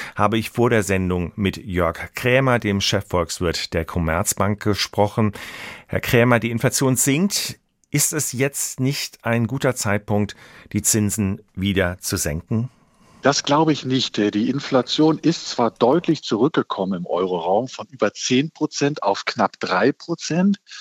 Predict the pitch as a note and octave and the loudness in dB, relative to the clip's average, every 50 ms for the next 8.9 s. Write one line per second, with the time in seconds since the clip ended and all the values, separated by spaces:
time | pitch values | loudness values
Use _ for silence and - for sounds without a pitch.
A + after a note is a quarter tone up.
0 | - - - - - - - - - C3 C#3 C#3 C3+ C3 - - E3 E3+ D#3 - | -18 -18 -16 -16 -18 -18 -8 -2 -2 0 2 4 2 2 2 0 -2 -2 -4 -4
1 | D#3 D3 C#3 C3 B2 - B2 A2 A#2 C3+ C#3 C#3+ D3 D3+ D#3 D3+ C#3 - - B2+ | -4 -4 -4 -2 0 0 2 2 2 2 2 2 2 2 2 0 -2 -2 0 0
2 | B2 B2 - - - - - A#2 A#2 A#2+ A#2+ B2 - A#2+ A2+ - - - C3 B2+ | 0 0 -2 -6 -8 -6 -6 -4 -4 -4 -4 -4 0 0 0 0 0 -2 0 0
3 | C#3+ C#3 - - A#2+ C3 B2 - - - - - - - A#2 A2 - _ - - | 0 -2 0 2 2 4 4 4 2 0 -2 -2 0 0 0 0 0 _ -4 -6
4 | B2+ - - - A2+ A2 G#2+ G#2+ G2+ - C3 C3 A#2+ G2+ G#2+ A#2 C3+ D3+ D#3+ C#3 | -6 -4 -4 -4 -2 -2 -2 -2 -4 -2 0 0 0 0 0 0 2 2 2 0
5 | B2 A2 - - F#2+ E2+ - D#2 - _ _ - - - - - - - _ - | -4 -6 -6 -8 -8 -8 -8 -10 -10 _ _ -20 -20 -20 -20 -20 -20 -8 _ 2
6 | A#2 B2 B2 B2 A2+ C3+ C#3+ D3+ D#3 C#3 - - - B2+ C#3+ D#3 - - - - | 2 2 2 0 -2 -2 0 2 2 0 0 2 2 2 2 2 0 -2 -2 -2
7 | C#3 D3 E3+ - C#3+ B2 - - C3 B2 - A#2+ B2 B2 C3 C3+ - A#2 G#2 G#2+ | -4 -4 -4 -4 -6 -4 -4 -4 -6 -6 -6 -4 -2 -2 -2 -2 -4 -4 -2 -2
8 | G#2+ G2+ G#2+ A#2+ D#3 F#3+ - - - B2 A#2 A#2+ A#2+ A2+ G2+ E2 C#2+ - | -2 0 2 4 4 4 2 0 -2 2 2 4 4 4 2 -2 -4 -6